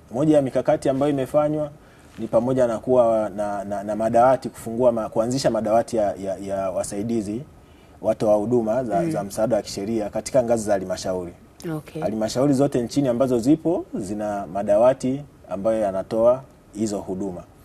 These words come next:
Speaker 1: Na kuna baadhi ya halmashauri ambazo zi-, zina mtu zaidi ya mmoja katika dawati.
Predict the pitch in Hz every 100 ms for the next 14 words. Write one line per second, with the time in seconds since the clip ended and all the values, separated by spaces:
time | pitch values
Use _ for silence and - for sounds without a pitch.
0 | - - - - 107 113 113 113 113 113
1 | - _ - 127 - - 135 123 120 117
2 | 117 127 151 131 117 110 123 143 120 131
3 | 135 113 113 107 107 110 107 127 131 120
4 | 113 127 117 101 113 117 101 98 - 92
5 | 82 78 82 -